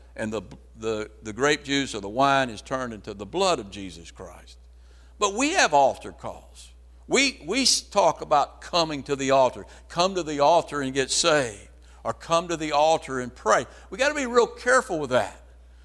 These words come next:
because what we're saying basically is there's some sort of sacrament taking place if we come forward to the altar. And that is not true. As the author of Hebrews says very clearly, we have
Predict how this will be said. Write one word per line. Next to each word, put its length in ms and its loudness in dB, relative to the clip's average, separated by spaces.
because 220 0
what 180 2
we're 120 2
saying 420 2
basically 600 0
is 120 -2
there's 200 -2
some 220 -2
sort 300 -2
of 100 0
sacrament 920 0
taking 400 0
place 320 0
if 180 -4
we 180 -10
come 380 -6
forward 600 0
to 120 0
the 220 -2
altar. 640 0
And 200 -6
that 260 4
is 220 0
not 400 0
true. 460 -2
As 180 2
the 160 2
author 340 2
of 100 2
Hebrews 460 2
says 220 4
very 380 4
clearly, 560 2
we 360 4
have 520 2